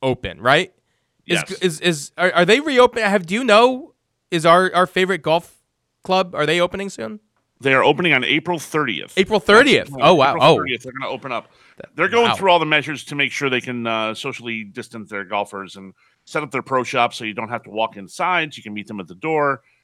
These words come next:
Speaker 2: Make sure the golf carts are all clean. It's gonna be one person
Speaker 1: Oh.
Speaker 2: per cart.
Speaker 1: Good for them. See, I like the one person per cart because, A, you always drive. You bogart the steering wheel. You like to be the driver.
Speaker 2: Well, I'm a driver, yeah.
Speaker 1: Yeah. Uh, so A,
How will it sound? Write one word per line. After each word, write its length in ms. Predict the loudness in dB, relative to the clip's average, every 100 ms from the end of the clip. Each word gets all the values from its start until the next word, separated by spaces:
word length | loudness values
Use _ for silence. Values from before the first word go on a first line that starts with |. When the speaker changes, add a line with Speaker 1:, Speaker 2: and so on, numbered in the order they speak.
| _
Speaker 2:
Make 100 | -14
sure 120 | -14 -14
the 60 |
golf 260 | -2 0 0
carts 240 | -6 -6
are 60 | -6
all 80 | -6
clean. 240 | -6 -12
It's 140 | -12 -12
gonna 120 | -10
be 60 |
one 140 | -8 -10
person 260 | -8 2 4
Speaker 1:
Oh. 120 | 4
Speaker 2:
per 80 | -4
cart. 360 | _ -8 -8 -10 _
Speaker 1:
Good 140 | -8 -2
for 100 | 0
them. 140 | 0 -2 2
See, 140 | 6
I 60 | 8
like 220 | 8 6
the 100 | 4
one 160 | 4
person 400 | 4 2 2 -6
per 140 | -4 -4
cart 340 | 2 2 2
because, 320 | -4 -4 -4 -4 4
A, 340 | 6 6 4 -2 _
you 240 | 0 4 8
always 480 | 8 6 2 -4 -14 _
drive. 460 | 0 4 4 2 -4
You 120 | -4
bogart 380 | 4 6 6 4
the 80 | 0
steering 340 | -2 -2 -2
wheel. 200 | -6 -6
You 140 | 0 2
like 180 | 2
to 80 | 0
be 80 | -2
the 80 | -2
driver. 380 | -6 -10 -14 _ _ _ _ -2
Speaker 2:
Well, 100 | 0
I'm 120 | -2
a 40 |
driver, 300 | -4 -4 -4
yeah. 100 | -10 -14 _
Speaker 1:
Yeah. 120 | -10 -10 -20 -8 2
Uh, 500 | 6 6 6 2 0
so 340 | 2 2 2 2
A, 340 | 4 6 4